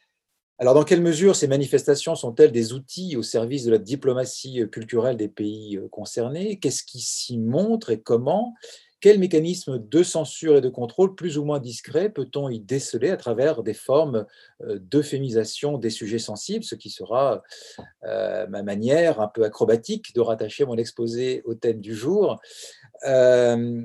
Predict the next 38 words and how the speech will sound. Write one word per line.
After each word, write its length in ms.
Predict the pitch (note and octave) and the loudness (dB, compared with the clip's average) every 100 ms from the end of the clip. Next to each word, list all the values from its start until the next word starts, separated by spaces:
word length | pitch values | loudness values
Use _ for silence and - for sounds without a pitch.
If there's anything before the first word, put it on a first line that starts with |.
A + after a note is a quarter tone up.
| A2+ | 2
voilà 160 | C3+ D#3 | 6 6
donc 180 | D#3+ D3 | 6 0
les 80 | |
questions 280 | - C3+ F#3+ | 0 -2 -2
auxquelles 160 | D3+ C#3+ | 0 0
je 40 | |
vais 60 | G#3 | 0
tenter 240 | C3+ D3+ | 0 2
de 20 | |
répondre 300 | C3+ C3 D3 | 4 2 -2
brièvement, 600 | C3 C3 B2 C#3 G3 E3+ | 0 -2 0 2 2 0
ou 60 | A2+ | -4
plus 220 | - B2+ | -6 -6
ou 80 | B2 | -2
moins 100 | C#3+ | 0
brièvement, 480 | B2 A2+ A#2 C3 D#3 | 2 2 2 2 0
et 60 | |
vous 100 | G#2+ | 0
m'interromprez 640 | A2+ B2+ B2 A2+ A2+ C#3+ C3 | -4 -2 -2 -2 -4 -2 -2
si 140 | A#2+ | -4
je 80 | A2+ | -8
suis 180 | A2+ A2+ | -10 -12
trop 220 | - A2 | -2 0
long, 280 | C3 F#3 F#3 - - - - - B2+ | 0 -4 -10 -16 -20 -20 -20 -10 4
euh, 200 | B2+ B2+ | 6 6
à 100 | D3 | 4
travers 340 | - C#3+ F3 - | 4 4 4 2
trois 200 | E3 D#3+ | 0 2
types 160 | F#3+ | -2
d'expositions, 800 | C#3 - B2+ B2 - - F3+ F3 | -6 -6 -8 -6 -10 -6 -2 2
euh, 220 | C3+ A#2+ G#2+ | 4 6 4
dans 160 | D3 | 2
lesquelles 320 | C3 B2+ E3 | 0 0 0
à 40 | C#3 | 0
chaque 200 | B2+ A#2 | -2 -4
fois 100 | E3 | -4
je 120 | B2 | -2
détaillerai 580 | G#2 D3 C#3 C3+ C3 | -2 0 2 0 0